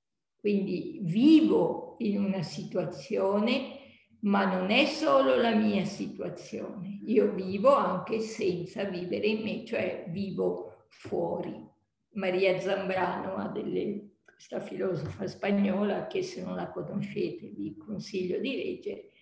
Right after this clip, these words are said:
ha delle cose molto belle su questo.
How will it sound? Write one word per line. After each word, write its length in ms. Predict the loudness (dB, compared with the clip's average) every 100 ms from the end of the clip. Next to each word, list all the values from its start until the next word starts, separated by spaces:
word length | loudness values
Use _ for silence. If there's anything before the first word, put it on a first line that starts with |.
| _
ha 180 | -8 -6
delle 320 | -4 -4 -4
cose 680 | -2 -2 -2 -2 -4 -4 -12 _ -2
molto 420 | 2 2 2 -2
belle 600 | -2 0 0 -2 -6 -8
su 280 | -16 -12 -10
questo. 440 | -6 -8 -8 -14